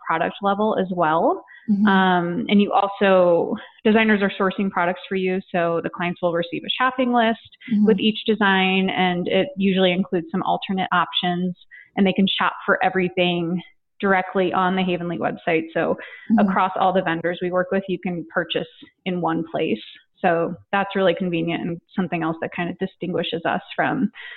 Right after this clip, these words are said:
Speaker 1: some of the other e-design companies I know.
Speaker 2: So with the, with the shopping list, are designers allowed to, to source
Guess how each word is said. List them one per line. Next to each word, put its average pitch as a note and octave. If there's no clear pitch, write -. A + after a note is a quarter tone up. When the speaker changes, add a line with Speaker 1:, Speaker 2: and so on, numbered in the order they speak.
Speaker 1:
some C#4
of B3
the A3+
other F3
e-design D#3+
companies -
I G2
know. C#3
Speaker 2:
So A3
with G#3+
the, G3+
with G3+
the A3+
shopping A3+
list, B3
are G#3
designers G3
allowed F#3+
to, F#3
to F#3+
source F#3+